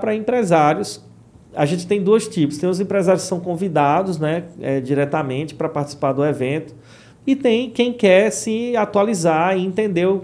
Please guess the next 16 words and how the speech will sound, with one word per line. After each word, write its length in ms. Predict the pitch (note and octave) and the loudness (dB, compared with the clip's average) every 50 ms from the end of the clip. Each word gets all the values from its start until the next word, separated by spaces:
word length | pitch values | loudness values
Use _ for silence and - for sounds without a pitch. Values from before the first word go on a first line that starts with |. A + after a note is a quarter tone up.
| - - | -8 -16
como 220 | - - G3 G3 G3 | -6 -6 -4 -4 -4
funciona 460 | F#3+ - A3+ G3+ - - F3+ E3 E3 | -6 -6 -8 -8 -4 -4 -4 -2 -2
esse 160 | F3 F3 F3 | -4 -6 -6
mercado. 520 | G#3+ A3 F#3+ F3 - G#3 F3 C#3+ B2 A2+ - - - - - - | -6 -6 -6 -4 -2 0 2 2 0 -2 -6 -14 -20 -20 -18 -6
Então, 100 | - G#3+ | -6 -2
por 120 | G#3 A#3+ | 0 2
exemplo, 260 | A#3 G3+ F3 F#3 D3+ C#3 | 0 2 2 0 0 0
se 80 | - | -2
você 220 | F#3 F#3+ F#3+ A3 G#3 | -4 -2 0 -2 -2
tem 160 | - G#3 G#3 | 0 0 -2
esse 180 | G3 G3+ - | -2 -2 -6
cara 360 | F#3 - - F3 E3 D3+ D3 C#3 | -6 -2 2 2 4 4 2 2
que 80 | C#3+ - | -2 -2
tem 100 | - D3+ | -2 -2
a 60 | D#3+ | 2
lojinha 680 | E3+ F3 F3 D#3+ C#3 C3+ D#3 E3 E3 E3 D#3 C#3+ C3+ | 2 4 2 2 0 -2 -4 -4 -2 -2 -4 -4 -6